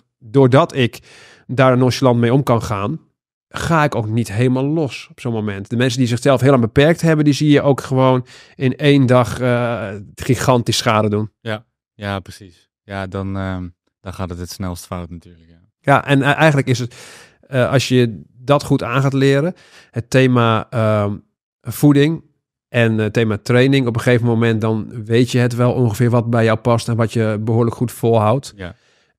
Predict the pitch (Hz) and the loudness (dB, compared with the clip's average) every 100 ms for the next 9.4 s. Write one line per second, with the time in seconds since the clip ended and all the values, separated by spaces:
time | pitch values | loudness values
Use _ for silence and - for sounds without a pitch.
0 | _ 127 117 110 120 127 123 110 - 135 | _ 2 4 6 4 4 4 2 2 2
1 | 131 120 113 113 107 113 117 113 117 120 | 4 2 4 4 4 4 2 2 2 0
2 | 117 - 101 - _ _ _ _ _ 110 | -4 -4 -6 -8 _ _ _ _ _ -4
3 | 110 110 104 - 110 107 110 - - 90 | 0 0 -2 -4 -2 0 -2 -4 -10 -10
4 | 120 117 107 110 117 117 120 123 - 123 | -4 -2 0 2 2 2 0 0 0 0
5 | 123 131 113 110 107 - - _ _ 120 | 2 4 2 0 -2 -10 -18 _ _ -6
6 | 117 123 110 107 117 110 - 139 120 110 | -2 -2 -2 -4 -4 -4 2 4 4 2
7 | 110 123 139 135 123 117 - 117 117 127 | 2 4 6 4 4 0 0 -2 2 2
8 | 110 113 110 110 - 117 104 107 101 113 | 2 2 2 0 -2 -6 -4 -4 -4 -2
9 | 110 117 147 185 | 0 0 -2 -4